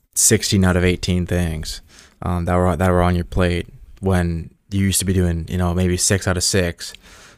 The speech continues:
but now you're doing double, triple. So, yeah, I think, uh, just congratulate yourself for doing,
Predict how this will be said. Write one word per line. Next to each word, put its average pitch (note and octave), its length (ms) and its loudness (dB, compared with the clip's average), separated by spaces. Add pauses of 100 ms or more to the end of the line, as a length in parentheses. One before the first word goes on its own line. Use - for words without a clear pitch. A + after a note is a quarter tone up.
(100)
but F#2+ 80 0
now F#2+ 120 4
you're F#2+ 100 4
doing E2+ 360 0 (100)
double, F2 300 4
triple. E2+ 460 0 (960)
So, F2 560 4 (1000)
yeah, F#2+ 380 2
I G2 100 6
think, G2+ 260 4
uh, F#2 440 4
just - 160 -2
congratulate G2+ 400 6
yourself F#2+ 200 2
for G2 60 -2
doing, F2 400 0